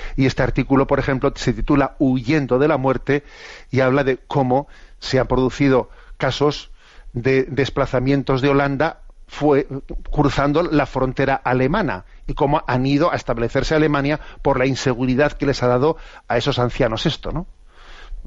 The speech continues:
Y leo literalmente: "Tras la legalización de la eutanasia en Holanda, muchos ancianos de los Países Bajos se mostraron en desacuerdo con la, con la medida, pero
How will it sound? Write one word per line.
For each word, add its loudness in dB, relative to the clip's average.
Y -8
leo 4
literalmente: -2
"Tras 2
la 4
legalización 0
de 2
la 4
eutanasia 0
en 0
Holanda, 0
muchos -2
ancianos 0
de 0
los -2
Países 0
Bajos 0
se 0
mostraron 0
en 0
desacuerdo 0
con 2
la, 2
con 0
la 2
medida, 0
pero 2